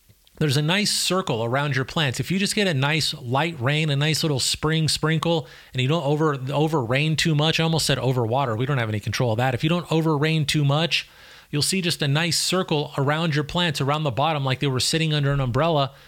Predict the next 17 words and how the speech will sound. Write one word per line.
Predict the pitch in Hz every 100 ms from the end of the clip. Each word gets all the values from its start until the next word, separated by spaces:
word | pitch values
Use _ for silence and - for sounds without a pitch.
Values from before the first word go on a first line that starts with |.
| - -
They're | 156 165 165
providing | 160 135 160 160
their | 135 127
own | 135 147
umbrella | 135 123 127 127 120
effect. | 113 - 170 -
They | 139
don't | 175 151
want | 180 160
all | 151
that | 156 113
water | 139 165 147
right | 123 135
there | 147 139
on | 127
the | 110
toes. | - 180 147